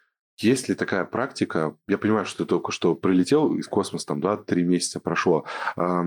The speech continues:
есть ли практика с летавшими космонавтами, что они собираются вместе с учёными, э, скажем так, и рефлексируют по тематике проведения экспериментов, и заодно, чтобы учёные делились, а вот что с этим экспериментом? А вот я вам там,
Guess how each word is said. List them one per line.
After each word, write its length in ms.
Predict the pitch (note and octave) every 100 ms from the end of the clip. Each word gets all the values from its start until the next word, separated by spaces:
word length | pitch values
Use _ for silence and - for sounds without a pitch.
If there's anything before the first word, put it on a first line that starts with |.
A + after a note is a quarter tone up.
| E2
есть 280 | G2 A2+ -
ли 60 |
практика 680 | - G#2 - - - E2+ D#2+
с 180 | - -
летавшими 500 | F#2 - F#2+ - F2
космонавтами, 560 | - - F#2 C#3 - F2
что 180 | - F2
они 120 | F2
собираются 680 | - E2+ F#2 F#2+ E2+ - D2+
вместе 320 | F2 - -
с 100 | -
учёными, 720 | - A2+ B2 A#2 F2 D2+ C2+ _ _ _ -
э, 200 | E2 D#2+
скажем 300 | - D#2+ D#2+
так, 220 | E2+ -
и 340 | F2+ F2+ F2
рефлексируют 760 | E2+ - F#2 - F#3 F3+ G2+ -
по 640 | F2+ F2 E2+ D#2+ D#2+ D#2+ -
тематике 500 | F#2 F#2 - - D#2
проведения 460 | E2+ E2 F2 E2+
экспериментов, 680 | D#2+ - F2+ F2 E2+ D#2 - - - -
и 380 | F#2+ F#2+ G2 G2+
заодно, 600 | F#2 E2 F2+ F2 G#2 G2
чтобы 260 | - F2 F2+
учёные 340 | - G2+ F#2
делились, 480 | E2+ F#2 G2 F2 - -
а 100 | F2
вот 160 | F#2+
что 200 | - -
с 120 | - G2
этим 280 | - D#2+
экспериментом? 600 | D#2 - E2 E2 D#2+ - F2+
А 20 |
вот 180 | G2+ G2+
я 120 | G2
вам 180 | F#2 E2+
там, 240 | E2